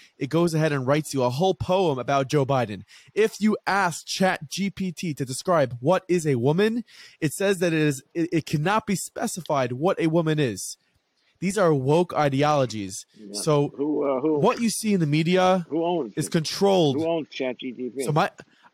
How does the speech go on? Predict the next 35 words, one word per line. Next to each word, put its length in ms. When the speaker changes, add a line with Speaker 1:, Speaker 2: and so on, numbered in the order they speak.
Speaker 1:
I 140
think 180
Microsoft. 840
Speaker 2:
Uh-huh. 240
Speaker 1:
I 560
think 100
Microsoft 580
owns 220
Chat 280
G 120
P 80
T, 140
which 120
is 100
Bill 180
Gates. 200
Speaker 2:
Right, 280
right, 320
right. 260
Speaker 1:
So 320
what 200
you 80
see 260
in 60
the 80
media, 640
what 160
you 60
see 140
in 60
the, 180
in 60
the 100
news, 400
look, 220